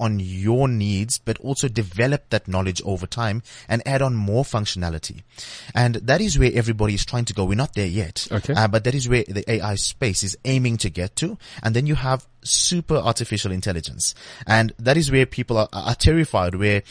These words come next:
Speaker 1: you almost get a singularity where it grows so fast and the technology developed itself so rapidly that before you know it, the A I is actually smarter than, than mankind. Um, and it can, it, it'll be able to create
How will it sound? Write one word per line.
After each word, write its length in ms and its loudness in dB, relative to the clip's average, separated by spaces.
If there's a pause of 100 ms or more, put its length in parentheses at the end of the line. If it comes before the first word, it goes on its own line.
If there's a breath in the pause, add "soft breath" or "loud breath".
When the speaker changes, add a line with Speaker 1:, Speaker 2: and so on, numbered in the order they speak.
(160 loud breath)
Speaker 1:
you 120 0
almost 300 0
get 100 2
a 60 2
singularity 680 2
where 240 -2 (260 loud breath)
it 320 -4
grows 340 6
so 220 4
fast 600 -4
and 80 0
the 40 0
technology 540 -2
developed 480 -2
itself 320 0
so 180 2
rapidly 560 0 (260 loud breath)
that 120 4
before 420 -2
you 140 4
know 340 6
it, 200 0
the 220 0
A 60 2
I 180 2
is 120 -2
actually 300 -2
smarter 480 2
than, 180 0 (180)
than 220 0
mankind. 560 -2 (420 loud breath)
Um, 440 6
and 280 4
it 160 -4
can, 360 2
it, 140 -4
it'll 120 0
be 140 4
able 160 2
to 100 -2
create 320 0